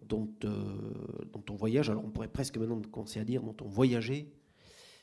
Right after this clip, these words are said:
parce que, bon, en ce moment, euh, l'idée du voyage a, un, a quand même un peu changé. Euh,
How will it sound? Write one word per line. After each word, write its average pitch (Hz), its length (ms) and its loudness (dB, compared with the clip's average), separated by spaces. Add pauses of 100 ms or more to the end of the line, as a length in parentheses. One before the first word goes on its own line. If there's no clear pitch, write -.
(160)
parce - 220 -14
que, 113 120 -10
bon, - 640 -12
en - 220 -20
ce - 160 -14
moment, 113 260 -6 (480)
euh, - 40 -12 (340)
l'idée 113 120 -10
du 107 60 -8
voyage 110 320 2
a, 95 40 -4
un, 98 240 -10
a - 160 -12
quand 117 100 -2
même 123 140 2
un 101 60 2
peu 110 100 -2
changé. 120 360 -2 (600)
Euh, 104 300 4